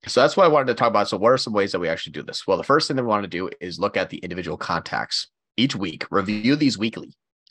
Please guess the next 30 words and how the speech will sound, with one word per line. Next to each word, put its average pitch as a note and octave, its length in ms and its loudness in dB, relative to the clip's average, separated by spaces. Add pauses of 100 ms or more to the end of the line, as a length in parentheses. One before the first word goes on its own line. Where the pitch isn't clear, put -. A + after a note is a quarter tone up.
(240)
know C3+ 220 4
these C#3 260 0
better A#2 260 2
than A2 140 0
the F#2+ 100 -2
sales G#2+ 380 2
team G2+ 300 -6
or E2 80 0
better G2 200 2
than F2+ 140 -2
the E2 80 -10
managers F2 480 -6
there, E2+ 280 0
and F2+ 120 -2
then G2+ 180 -2
investigate F#2 680 -6
about F#2+ 300 2
it. - 180 -12 (120)
That's F#2+ 300 -2 (360)
one A2+ 200 2
of C3+ 80 4
my G#2 140 4
meetings G2 380 -4
that F2 120 -2
I F2 60 -2
have F#2 260 -2
every G#2 240 -4
single F2+ 320 -6
week F#2+ 220 -4
here A2+ 340 -2